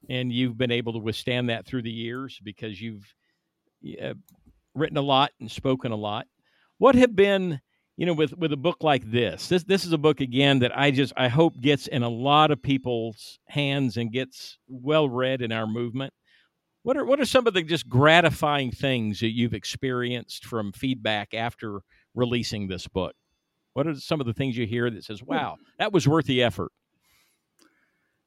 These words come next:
Speaker 2: Well, thanks for asking that question. Um, I think, um, I hear, this is what I hear a lot. "Oh, you told my story.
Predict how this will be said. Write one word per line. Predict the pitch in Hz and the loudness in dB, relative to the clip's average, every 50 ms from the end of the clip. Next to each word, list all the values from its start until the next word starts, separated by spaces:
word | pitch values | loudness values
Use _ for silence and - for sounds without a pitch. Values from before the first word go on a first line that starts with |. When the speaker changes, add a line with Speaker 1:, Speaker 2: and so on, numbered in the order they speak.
| _ _ _ _ _ - | _ _ _ _ _ 4
Speaker 2:
Well, | 185 160 147 131 | 6 6 6 6
thanks | - 170 175 151 - | 4 4 2 2 2
for | - 147 | 2 2
asking | 151 151 - - 151 143 | 2 2 2 2 2 2
that | 131 123 | 2 2
question. | - - 120 - - - 131 120 123 143 170 220 262 - | -2 -4 -6 -6 -8 -10 -12 -12 -12 -12 -12 -12 -8 -4
Um, | 139 127 123 123 120 117 117 120 - - - 196 208 185 160 147 - - - - - - | -2 -2 0 0 0 -2 -2 -4 -8 -10 -16 -20 -20 -18 -18 -18 -18 -18 -20 -20 -14 -10
I | - 139 | -10 -6
think, | - 180 175 151 - 160 | -2 -2 -2 0 2 4
um, | 151 139 131 117 117 110 101 - _ _ _ _ _ _ _ _ _ _ _ _ _ _ _ _ _ _ _ - - - | 4 4 4 2 0 -6 -8 -12 _ _ _ _ _ _ _ _ _ _ _ _ _ _ _ _ _ _ _ -20 -10 -6
I | - 135 123 | -4 -4 2
hear, | 123 185 220 202 180 165 | 8 10 10 12 10 10
this | 143 170 190 | 8 4 0
is | 202 202 | 2 4
what | 175 160 151 | 4 4 6
I | |
hear | 123 147 156 139 | 6 6 4 4
a | 123 120 | 4 2
lot. | 120 123 127 123 123 - - - - - _ _ _ _ _ _ _ _ _ _ _ _ _ _ _ _ _ _ _ _ _ _ _ _ _ _ - | 0 0 -2 -2 -2 -4 -8 -16 -20 -20 _ _ _ _ _ _ _ _ _ _ _ _ _ _ _ _ _ _ _ _ _ _ _ _ _ _ 4
"Oh, | 151 175 185 | 6 8 8
you | 175 143 156 190 180 | 8 8 6 4 6
told | - 180 165 160 139 | 8 10 10 10 10
my | 143 131 123 | 6 2 2
story. | - - - 185 233 220 - - - - | 0 2 2 4 4 2 0 -4 -6 -10